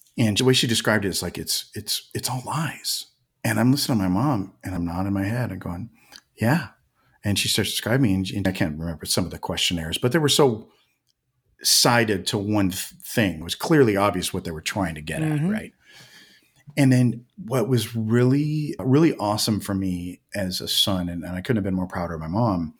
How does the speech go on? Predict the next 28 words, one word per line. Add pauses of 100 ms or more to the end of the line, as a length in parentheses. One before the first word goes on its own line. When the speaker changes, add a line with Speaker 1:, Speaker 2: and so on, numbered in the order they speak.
(400)
Speaker 1:
because
she
kinda
had
an
epiphany.
She's
like, (720)
"I,
I've
never
seen
such
hatred
for (260)
a
president,
and
I
can
only
come
to
one
conclusion
as
to
why."